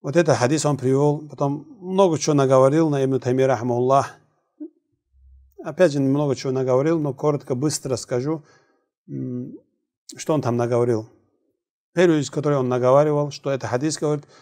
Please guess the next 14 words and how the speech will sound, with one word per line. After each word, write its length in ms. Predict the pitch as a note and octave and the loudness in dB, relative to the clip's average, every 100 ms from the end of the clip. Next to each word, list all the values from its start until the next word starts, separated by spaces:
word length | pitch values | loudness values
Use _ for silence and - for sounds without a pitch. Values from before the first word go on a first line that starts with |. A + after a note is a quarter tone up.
| _ _ - | _ _ -6
Ибн 240 | D#3 C#3+ | -2 0
Тайми 260 | C3 C#3 C3+ | 0 -2 -2
считает 340 | - - C3 | -2 -2 0
его 140 | B2+ B2+ | 2 0
достоверным, 800 | B2 - C3 D#3+ D#3+ E3 D#3+ _ _ _ _ _ _ | -4 -4 0 0 0 -4 -6 _ _ _ _ _ _
хотя 520 | - A#2+ D3 D3 D3 - | -8 -4 0 0 -2 -8
ни 100 | C3+ | -2
один 260 | B2+ C3 B2+ | -2 -2 -4
ученый 320 | A#2 C#3 B2+ | -4 -4 -2
его 160 | A#2+ | -2
достоверным 420 | A#2 - C3+ B2 A2+ | -2 -6 -6 -6 -6
считал. 480 | B2+ A#2 A2+ A#2+ _ _ _ _ _ _ _ _ _ _ _ _ _ | -10 -12 -16 -18 _ _ _ _ _ _ _ _ _ _ _ _ _
Посмотрим, 420 | C#3+ - D3 B2 | -12 -8 -8 -8
иншаллах, 540 | A2 - A#2 B2 A#2+ | -12 -8 -6 -4 -4